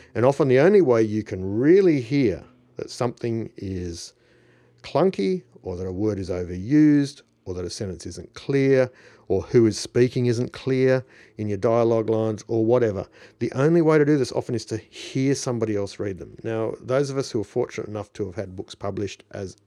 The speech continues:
e-, as, uh, audiobooks know what it's like to hear somebody read our words and go, "No, no, no, hang on.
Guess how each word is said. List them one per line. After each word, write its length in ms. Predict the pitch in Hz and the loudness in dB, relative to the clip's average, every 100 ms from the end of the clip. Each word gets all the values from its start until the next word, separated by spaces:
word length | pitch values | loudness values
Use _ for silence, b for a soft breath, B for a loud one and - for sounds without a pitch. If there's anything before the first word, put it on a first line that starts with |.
| - | -10
e-, 140 | 117 123 - - | -8 -6 -10 -8
as, 320 | 110 98 - - | -8 -8 -12 -10
uh, 220 | 101 98 | -10 -4
audiobooks 600 | 131 151 135 123 147 - - B B B B | 0 2 2 0 -4 -8 -20 B B B B
know 220 | - 117 135 | -2 4 6
what 140 | 139 | 6
it's 160 | 127 127 | 2 0
like 260 | 120 98 | 0 0
to 140 | - 95 | -6 -12
hear 260 | - 120 | -6 -4
somebody 460 | - 127 120 110 95 | -4 -4 0 0 -2
read 440 | 92 104 120 120 | -4 0 2 2
our 160 | 113 104 | 0 0
words 380 | 101 101 95 92 | -2 -4 -6 -8
and 100 | 95 | -6
go, 220 | 95 92 | -4 -4
"No, 320 | 98 107 127 | -4 0 2
no, 140 | 135 | 2
no, 160 | 117 95 | 2 0
hang 160 | 120 | -2
on. 100 | 113 | -4